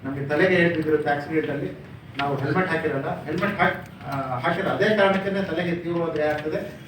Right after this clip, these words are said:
ಉಳ್-, ಉಳಿಯೋದು ಕಷ್ಟ ಆಗ್ತದೆ. ಅದೇ ರೀತಿ ನಾವು ಹೆಲ್ಮೆಟ್ ಅನ್ನ ಬರೀ, ಆ, ಮುಂಬದಿ ಸವಾರ ಅಲ್ಲ, ಹಿಂಬದಿ ಸವಾರ ಕೂಡ ಹೆಲ್ಮೆಟ್ ಹಾಕ್ಕೊಂಡು ನಾವು ಕಡ್ಡಾಯವಾಗಿ ಪೊಲೀಸರು ಹಿಡ್ಕೊಳ್ತಾರೆ, ಫೈನ್ ಹಾಕ್ತಾರೆ ಅನ್ನೋದು ಬಿಟ್ಟು ನಾವು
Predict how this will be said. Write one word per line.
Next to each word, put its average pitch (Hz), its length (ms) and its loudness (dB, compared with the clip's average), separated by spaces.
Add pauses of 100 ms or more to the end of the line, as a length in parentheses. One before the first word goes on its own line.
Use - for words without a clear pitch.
(240)
ಉಳ್-, 151 100 2
ಉಳಿಯೋದು 175 300 4
ಕಷ್ಟ 147 220 -4
ಆಗ್ತದೆ. - 400 -2 (460)
ಅದೇ 202 120 4
ರೀತಿ 196 200 2
ನಾವು 156 460 2
ಹೆಲ್ಮೆಟ್ 180 520 0
ಅನ್ನ 185 140 2 (320)
ಬರೀ, 180 440 2 (760)
ಆ, 131 40 -4 (120)
ಮುಂಬದಿ 196 320 4
ಸವಾರ 160 300 4
ಅಲ್ಲ, 127 320 0
ಹಿಂಬದಿ 190 500 2
ಸವಾರ 170 280 4
ಕೂಡ 160 160 -2 (340)
ಹೆಲ್ಮೆಟ್ 147 260 -4
ಹಾಕ್ಕೊಂಡು 156 380 -4
ನಾವು 147 220 -4
ಕಡ್ಡಾಯವಾಗಿ 170 720 0 (320)
ಪೊಲೀಸರು 175 320 4
ಹಿಡ್ಕೊಳ್ತಾರೆ, 170 580 2
ಫೈನ್ 160 240 0
ಹಾಕ್ತಾರೆ 165 380 0
ಅನ್ನೋದು 151 280 -2
ಬಿಟ್ಟು - 480 -2 (580)
ನಾವು 139 440 4